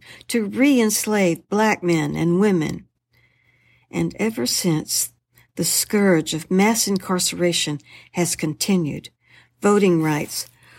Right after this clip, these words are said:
are being rolled back again. Bigoted laws and policies are still enforced, and white supremacy and systemic racism continue.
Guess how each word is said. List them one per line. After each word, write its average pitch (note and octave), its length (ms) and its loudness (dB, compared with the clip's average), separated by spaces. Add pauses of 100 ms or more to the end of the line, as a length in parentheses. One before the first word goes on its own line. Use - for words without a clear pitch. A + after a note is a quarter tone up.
(140)
are D3+ 500 -4 (600)
being F3+ 340 4
rolled F#3 400 2
back F#3+ 320 2
again. D3+ 520 -6 (480)
Bigoted G3 500 0
laws E3+ 520 0
and E3+ 220 -4
policies E3+ 640 -4 (340)
are E3 140 -2
still F#3 560 2
enforced, D#3 720 -6 (400)
and F#3 240 2
white F#3+ 240 0
supremacy F#3+ 920 -2 (460)
and E3+ 80 2
systemic A#3 720 2
racism F#3+ 680 0
continue. E3 720 -4